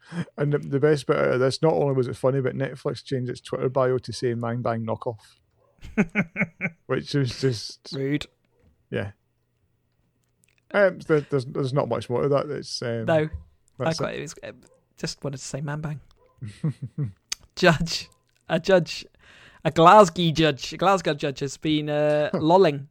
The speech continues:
Speaker 2: at its, uh, at, at his, uh, I, I don't know what the name of this, but, uh, douches. He's a douche,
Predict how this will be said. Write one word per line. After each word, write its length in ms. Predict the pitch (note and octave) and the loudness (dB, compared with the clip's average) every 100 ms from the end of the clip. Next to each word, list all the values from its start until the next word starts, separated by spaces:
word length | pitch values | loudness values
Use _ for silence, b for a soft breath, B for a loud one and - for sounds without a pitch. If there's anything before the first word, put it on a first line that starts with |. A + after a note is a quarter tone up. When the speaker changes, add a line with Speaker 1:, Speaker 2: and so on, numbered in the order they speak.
| _ D#3+ | _ -2
Speaker 2:
at 200 | D3+ - | -2 -2
its, 380 | F3 - - | -10 -10 -4
uh, 280 | D#3+ D#3 D#3 D3+ _ _ _ _ _ | 0 2 0 -6 _ _ _ _ _
at, 220 | D#3+ - _ _ - | -4 -4 _ _ -6
at 140 | D#3+ E3+ | -4 -2
his, 340 | E3 E3 - | -4 -4 -10
uh, 840 | E3+ E3+ E3 E3 E3 E2 - - A2+ - - | -8 -8 -8 -8 -8 -10 -12 -14 -18 -18 -14
I, 160 | - E3 - - _ _ _ _ _ _ - | -14 -14 -20 -20 _ _ _ _ _ _ -14
I 60 | |
don't 140 | D#3 D#3 | -6 -4
know 80 | |
what 80 | D#3 | -4
the 80 | F#3 | -6
name 180 | F#3 E3 | -6 -6
of 60 | |
this, 120 | D#3 - | -8 -8
but, 140 | D3 D#3 - | -10 -10 -16
uh, 20 | D3+ - | -16 -2
douches. 560 | E3+ E3 F3+ F3 - _ _ | -2 -2 -4 -6 -10 _ _
He's 200 | - D3+ | -14 -10
a 40 | C#3 | -8
douche, 440 | C#3+ C#3 - - | -6 -6 -8 -20